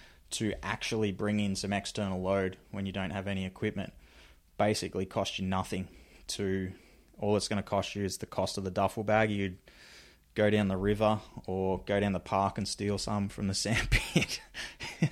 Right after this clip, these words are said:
Find some, find some sand somewhere to fill the thing up. That's a really good option. Um, it's just trying, if you don't have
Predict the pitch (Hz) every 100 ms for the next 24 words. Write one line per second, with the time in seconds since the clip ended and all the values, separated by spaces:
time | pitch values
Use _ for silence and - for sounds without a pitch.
0 | - - - - - - - 127 131 123
1 | 123 120 117 110 - - - 113 127 117
2 | 107 - 107 107 101 - 104 107 98 101
3 | - 101 104 104 95 104 101 147 - -
4 | - - - - - - - - - 107
5 | 110 - 104 101 101 95 95 92 - 92
6 | 87 - 95 95 - - - 92 90 92
7 | 90 - - - - - - - _ _
8 | _ _ - 98 - 107 - - 110 107
9 | 107 104 104 110 113 - - 110 107